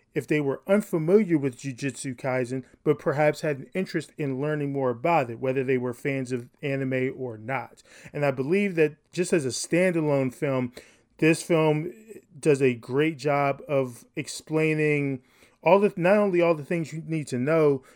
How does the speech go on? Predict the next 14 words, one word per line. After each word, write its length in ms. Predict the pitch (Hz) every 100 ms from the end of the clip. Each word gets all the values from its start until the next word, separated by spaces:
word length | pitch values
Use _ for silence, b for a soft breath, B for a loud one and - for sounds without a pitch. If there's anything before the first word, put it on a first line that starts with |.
| b b
but 100 | 151
it, 140 | 165 214
it, 260 | 170 175
it 140 | 170 151
really 280 | 175 180
showcases 840 | 165 - 175 170 - 156 139 143 120
why 500 | 117 123 139 143 143
this 400 | 123 135 135 -
anime 380 | 143 139 143 139
and 260 | 139 135
this 160 | 127 120
manga 380 | 135 135 135 131
in 100 | 123
particular 640 | 120 - 151 - 135 131